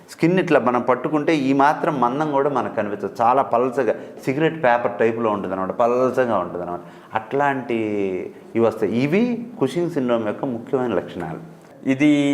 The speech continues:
Speaker 2: మన ఇప్పుడు, ఇప్పుడు మీరు చెప్పుకున్న లక్షణాలన్నీ కుషింగ్ సిండ్రోమ్కి సంబంధించినవి కాబట్టి సార్, మరొక ప్రశ్న ఏంటంటే, ఇది ఎంత కామన్ సార్? ఒక నూరు మందిని తీసుకుంటే లేదా ఒక లక్ష మందిని తీసుకుంటే ఎంతమందికి ఈ వ్యాధి సోకే అవకాశం ఉంది సార్?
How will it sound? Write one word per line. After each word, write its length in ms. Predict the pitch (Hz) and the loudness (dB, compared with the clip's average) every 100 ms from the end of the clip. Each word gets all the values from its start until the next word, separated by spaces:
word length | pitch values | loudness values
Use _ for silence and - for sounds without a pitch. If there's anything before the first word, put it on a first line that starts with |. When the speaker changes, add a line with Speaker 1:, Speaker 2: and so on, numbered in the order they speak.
| 131 - - - | 0 -6 -12 -14
Speaker 2:
మన 200 | 104 117 | -4 -2
ఇప్పుడు, 200 | 120 120 | 0 2
ఇప్పుడు 240 | 117 117 117 | 0 2 0
మీరు 180 | 117 | 2
చెప్పుకున్న 460 | 110 - - - 113 | 0 0 0 0 2
లక్షణాలన్నీ 640 | 101 98 110 107 107 113 117 | 2 0 -4 -2 -2 -4 -4
కుషింగ్ 340 | 107 - 110 | -6 -4 -6
సిండ్రోమ్కి 420 | - 95 98 95 | -4 -2 -2 -2
సంబంధించినవి 480 | - 90 90 - 87 | -4 -6 -6 -8 -2
కాబట్టి 280 | 85 82 82 | -2 -2 -6
సార్, 240 | - 131 - - - - - | -2 -2 -4 -16 -20 -20 -8
మరొక 300 | 101 117 117 | 0 0 0
ప్రశ్న 280 | 110 98 127 | -2 -2 -2
ఏంటంటే, 640 | 120 87 82 82 139 - - - - - - - | -4 -4 -6 -4 -4 -6 -14 -20 -20 -20 -20 -8
ఇది 140 | 160 139 | 0 2
ఎంత 220 | 107 131 | 2 0
కామన్ 380 | - 101 92 87 | 0 -2 -2 -6
సార్? 200 | - 80 - | -6 -8 -10
ఒక 180 | - 92 | -10 0
నూరు 360 | 101 95 110 120 | 2 2 2 2
మందిని 280 | 110 127 127 | 2 0 -2
తీసుకుంటే 640 | 110 - 95 82 85 - - - 95 | -6 -6 -10 -4 -6 -6 -14 -20 -6
లేదా 180 | 92 | -2
ఒక 120 | 98 98 | 0 0
లక్ష 220 | 92 117 | 0 0
మందిని 280 | 98 104 95 | -2 -2 -4
తీసుకుంటే 580 | 92 - 87 80 87 - - - - - | -8 -8 -12 -10 -12 -12 -20 -20 -14 -8
ఎంతమందికి 480 | 101 110 110 110 113 | -4 -2 -2 -4 -4
ఈ 80 | |
వ్యాధి 300 | 90 90 90 | 0 0 0
సోకే 260 | 90 90 87 | -2 -4 -2
అవకాశం 380 | 78 78 - 80 | -2 -4 -12 -14
ఉంది 120 | 80 | -16
సార్? 220 | - - | -18 -20